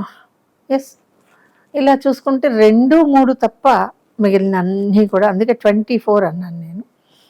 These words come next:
ఇరవై నాలుగు కలుస్తూనే ఉంటాయి. మీకు అశ్విని కలుస్తుంది, రోహిణి కలుస్తుంది,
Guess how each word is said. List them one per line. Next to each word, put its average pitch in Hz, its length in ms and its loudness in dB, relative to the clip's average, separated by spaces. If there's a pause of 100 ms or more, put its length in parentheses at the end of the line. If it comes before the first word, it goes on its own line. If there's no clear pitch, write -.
(420)
ఇరవై 214 300 2
నాలుగు 196 420 -2
కలుస్తూనే 175 720 -12
ఉంటాయి. 147 420 -20 (640)
మీకు 185 220 -8 (120)
అశ్విని 220 500 -4
కలుస్తుంది, 208 720 -8 (1160)
రోహిణి 208 440 0
కలుస్తుంది, 196 840 -10